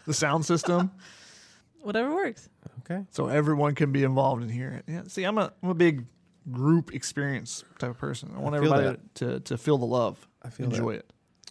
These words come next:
Speaker 3: Well, there you have it. Those are their draft parties. One is lit. One is a little less lit. Yeah, I didn't really have a good ending for that, but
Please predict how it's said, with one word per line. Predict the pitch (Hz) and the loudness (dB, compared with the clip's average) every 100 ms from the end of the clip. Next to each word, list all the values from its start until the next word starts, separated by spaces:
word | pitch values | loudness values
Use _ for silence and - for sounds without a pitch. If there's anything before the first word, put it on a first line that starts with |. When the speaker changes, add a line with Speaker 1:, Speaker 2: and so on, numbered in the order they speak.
| - - | -10 2
Speaker 3:
Well, | 139 170 185 _ _ _ _ _ - | 2 2 -2 _ _ _ _ _ 0
there | 131 | 4
you | 135 | 6
have | 147 147 | 6 6
it. | 156 - | 4 0
Those | 127 127 | -2 0
are | |
their | 123 117 | 2 2
draft | 127 127 127 | 2 2 2
parties. | 127 123 123 117 - - _ _ _ _ - | 0 0 -2 -4 -12 -16 _ _ _ _ 2
One | 120 120 | 4 4
is | 104 | 4
lit. | 117 123 | 2 2
One | 110 120 117 | 2 2 2
is | 110 104 - | 2 -2 -8
a | 113 | -4
little | 113 107 | -2 2
less | 110 117 117 | 2 2 2
lit. | 117 107 - _ _ _ _ - | 2 2 0 _ _ _ _ -14
Yeah, | 92 101 | -12 -10
I | |
didn't | 104 107 | -8 -6
really | 101 101 | -6 -6
have | 101 104 | -8 -10
a | 101 - | -12 -12
good | 110 107 | -8 -8
ending | - - 117 | -6 -8 -8
for | 240 - | -4 -2
that, | - - | -2 -2
but | 95 | -4